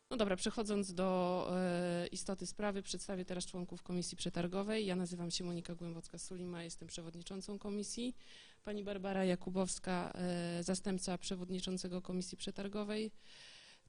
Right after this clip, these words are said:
Tomasz Królak, członek przy-, komisji przetargowej.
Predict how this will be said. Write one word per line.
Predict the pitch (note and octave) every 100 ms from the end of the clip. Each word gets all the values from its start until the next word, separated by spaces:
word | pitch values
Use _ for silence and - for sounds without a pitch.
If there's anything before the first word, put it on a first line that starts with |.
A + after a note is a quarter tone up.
| -
Tomasz | A3+ A3 -
Królak, | A3+ G#3+ G3 -
członek | - G#3 G#3 G3+
przy-, | - A3 G3+ G3+
komisji | G#3+ G#3+ G#3
przetargowej. | G#3+ G#3+ A3 G#3 G#3 G#3 G#3+ A3